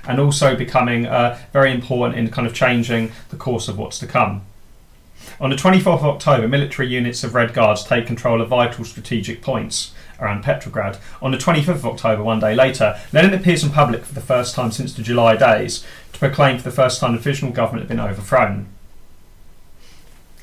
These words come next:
We should also be mindful that the Bolshevik Party at this point did in-, indeed include some disputes and bickering.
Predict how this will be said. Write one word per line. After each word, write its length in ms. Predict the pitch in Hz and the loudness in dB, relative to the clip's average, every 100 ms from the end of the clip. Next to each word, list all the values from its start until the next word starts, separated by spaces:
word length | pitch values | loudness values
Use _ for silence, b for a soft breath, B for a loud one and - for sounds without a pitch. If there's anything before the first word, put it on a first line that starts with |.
| B | B
We 100 | 143 | 0
should 140 | 143 151 | 2 6
also 280 | 226 214 165 | 6 4 2
be 120 | 147 | 4
mindful 640 | 147 151 143 - 107 - B B | 4 4 2 0 -6 -6 B B
that 180 | 139 139 | 0 2
the 60 | |
Bolshevik 420 | - 160 147 135 - | 4 4 4 -6 0
Party 440 | 123 120 120 117 | 0 2 -2 -4
at 140 | - | -4
this 140 | - - | -8 -8
point 340 | - 123 - | -2 -2 -2
did 160 | 160 151 | -4 0
in-, 300 | 147 139 - | 0 0 -4
indeed 300 | 113 127 120 | -6 -2 -2
include 360 | 117 - 110 - | -2 -2 -4 -4
some 360 | 117 107 - - - | -4 -4 -6 -14 -16
disputes 500 | - - - 117 - | -10 -8 -4 -4 -4
and 80 | 107 | -4
bickering. 480 | 143 143 - - | -2 -2 -6 -6